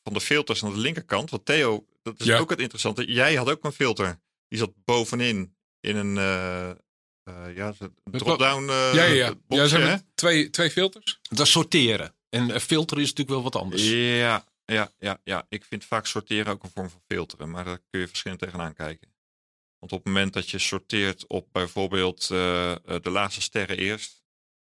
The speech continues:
Speaker 1: ja, dan ben je volgens mij met een type filter bezig. Maar dat is een, misschien een andere discussie. Maar links staat filters. Wat, wat, wat vinden jullie ervan, van die hele lijst aan mogelijkheden die je hier ziet aan filters? En vooral ook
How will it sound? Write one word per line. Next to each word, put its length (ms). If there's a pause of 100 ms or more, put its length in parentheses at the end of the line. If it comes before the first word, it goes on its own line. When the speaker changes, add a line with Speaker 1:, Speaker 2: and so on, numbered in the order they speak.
(520)
Speaker 1:
ja, 180
dan 160
ben 100
je 60
volgens 260
mij 100
met 100
een 100
type 220
filter 320
bezig. 360
Maar 160
dat 120
is 60
een, 100 (100)
misschien 220
een 60
andere 180
discussie. 520 (200)
Maar 120
links 520
staat 380
filters. 480
Wat, 240
wat, 220
wat 220
vinden 220
jullie 140
ervan, 280
van 100
die 100
hele 220
lijst 340
aan 180
mogelijkheden 520
die 100
je 60
hier 180
ziet 200
aan 100
filters? 480 (380)
En 280
vooral 340
ook 260